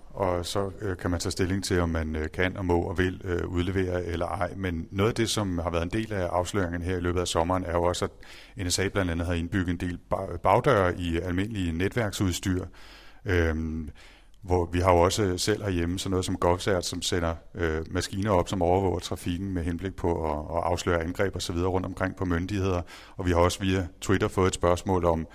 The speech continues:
hvad danske politikere for eksempel gør for at, at forhindre, at deres, øh, personlige apparater, computer, nettrafik, øh, Gmail, eller hvad hedder det, e-mail og så videre bliver overvåget.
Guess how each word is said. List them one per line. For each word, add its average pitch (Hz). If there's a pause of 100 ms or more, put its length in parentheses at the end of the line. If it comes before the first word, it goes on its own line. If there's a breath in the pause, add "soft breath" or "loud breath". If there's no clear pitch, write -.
(280 loud breath)
hvad 90
danske 87
politikere 104
for -
eksempel 87
gør 87
for 87
at, 80
at 82
forhindre, 95
at 82
deres, 87
øh, 87
personlige 92
apparater, 85
computer, 90
nettrafik, 85
øh, 87
Gmail, 90 (120)
eller 78
hvad 78
hedder 80
det, 87
e-mail 98
og 87
så 87
videre 82
bliver 87
overvåget. 87